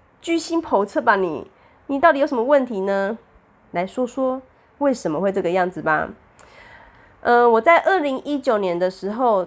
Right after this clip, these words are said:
大概是十二月，就是一九，二零一九年的年底的部分，我做的这件事情是，嗯，可能是那个时候心理的状态不是很健康，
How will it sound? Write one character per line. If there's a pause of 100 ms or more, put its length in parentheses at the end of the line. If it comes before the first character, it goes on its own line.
大
概
是
十
二
月，
就
是
一
九， (140)
二
零
一
九
年
的
年
底
的
部
分， (140)
我
做
的
这
件
事
情
是， (580)
嗯，
可
能
是
那
个
时
候 (420)
心
理
的
状
态
不
是
很
健
康，